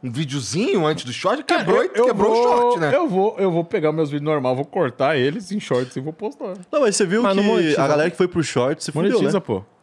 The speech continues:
Speaker 1: Tem uma galera
Speaker 2: Vai
Speaker 1: que se fudeu,
Speaker 2: monetizar
Speaker 1: mas
Speaker 2: ano
Speaker 1: eu
Speaker 2: que vem,
Speaker 1: vi
Speaker 2: pô.
Speaker 1: uns caras que se
Speaker 4: É.
Speaker 1: deram bem também.
Speaker 3: Não, tipo assim, se deu bem alcance,
Speaker 1: Aham.
Speaker 3: não monetizou, e aí os caras tentaram voltar, não dá mais pra voltar.
Speaker 1: É isso,
Speaker 3: E os
Speaker 1: isso aí
Speaker 3: caras
Speaker 1: é
Speaker 3: tá
Speaker 1: verdade.
Speaker 3: fudido lá, meio que TikTok, tipo,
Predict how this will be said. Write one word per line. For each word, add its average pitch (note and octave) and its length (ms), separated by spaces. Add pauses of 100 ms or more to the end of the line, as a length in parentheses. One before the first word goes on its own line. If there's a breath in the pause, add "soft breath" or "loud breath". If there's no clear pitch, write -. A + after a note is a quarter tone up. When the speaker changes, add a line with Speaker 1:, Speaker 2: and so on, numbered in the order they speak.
Speaker 1:
Tem C#3+ 120
uma C3+ 80
galera C3+ 220
Speaker 2:
Vai F3 100
Speaker 1:
que - 20
se F#3+ 40
fudeu, G3+ 60
Speaker 2:
monetizar G3+ 340
Speaker 1:
mas - 60
Speaker 2:
ano F#3+ 100
Speaker 1:
eu G3 40
Speaker 2:
que F#3+ 60
vem, G3+ 80
Speaker 1:
vi F#3+ 60
Speaker 2:
pô. G3 80
Speaker 1:
uns - 60
caras E3+ 200
que - 80
se A2+ 60
Speaker 4:
É. - 20
Speaker 1:
deram F#3+ 160
bem F#3+ 200
também. C3+ 440
Speaker 3:
Não, G#3+ 160
tipo G3+ 160
assim, F3 380
se - 160
deu D3+ 180
bem C#3+ 220
alcance, D#3+ 720
Speaker 1:
Aham. C3+ 360
Speaker 3:
não D3 240
monetizou, G#3+ 800
e D#3+ 140
aí E3+ 80
os F3 140
caras E3 180
tentaram E3+ 300
voltar, D#3 360
não D#3 200
dá F3 180
mais D#3 240
pra E3+ 80
voltar. C#3+ 340
Speaker 1:
É - 20
isso, B2+ 500
Speaker 3:
E - 20
os A2+ 60
Speaker 1:
isso D3+ 120
aí F3 40
Speaker 3:
caras E3+ 80
Speaker 1:
é C#3 40
Speaker 3:
tá D3+ 120
Speaker 1:
verdade. D3 160
Speaker 3:
fudido F3+ 240
lá, F3+ 80
meio F#3 120
que F#3 60
TikTok, F#3 580
tipo, - 360